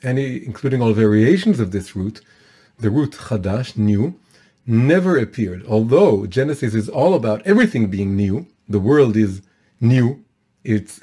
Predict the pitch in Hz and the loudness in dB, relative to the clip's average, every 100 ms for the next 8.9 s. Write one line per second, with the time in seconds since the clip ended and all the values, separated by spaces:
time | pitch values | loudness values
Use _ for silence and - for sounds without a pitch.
0 | - - 123 113 120 - 101 101 110 95 | -16 -6 0 2 2 -2 -4 -2 -2 -2
1 | - 104 95 151 185 - _ - - - | -4 -8 -6 -6 -6 -8 _ -20 -20 -20
2 | - - 117 104 98 101 101 104 117 _ | -20 -10 -4 -4 -4 -8 -10 -12 -14 _
3 | 113 113 117 104 - 139 135 127 - 107 | -8 -4 -4 -6 2 4 4 2 -4 -6
4 | 98 90 98 _ - 131 131 131 123 135 | -6 -8 -16 _ -4 -2 0 0 0 0
5 | 139 151 _ _ _ _ 120 101 101 107 | -4 -8 _ _ _ _ -2 0 2 4
6 | 110 110 113 110 123 160 107 - - 113 | 4 2 0 -4 -6 -8 -8 -8 -4 -2
7 | 104 117 139 - - 104 104 98 101 101 | 0 -2 -8 -10 -8 -4 -2 -2 -2 -2
8 | 95 - 107 95 92 - 104 139 180 | -2 -4 -6 -4 -8 -4 -4 -4 -10